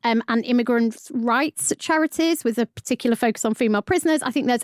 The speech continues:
eight charities involved, and all the money will be split. And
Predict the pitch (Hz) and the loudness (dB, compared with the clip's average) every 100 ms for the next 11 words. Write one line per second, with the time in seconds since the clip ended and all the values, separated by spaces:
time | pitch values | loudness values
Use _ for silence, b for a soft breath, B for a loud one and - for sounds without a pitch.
0 | - 226 - - - 262 277 285 262 262 | -2 -2 -2 -4 -2 0 0 -2 0 0
1 | 269 277 277 233 214 202 214 208 202 196 | 2 2 0 0 0 0 2 2 2 0
2 | 202 - 214 214 - B B B B B | -2 -2 0 -2 -6 B B B B B
3 | B - 240 226 | B -6 -2 0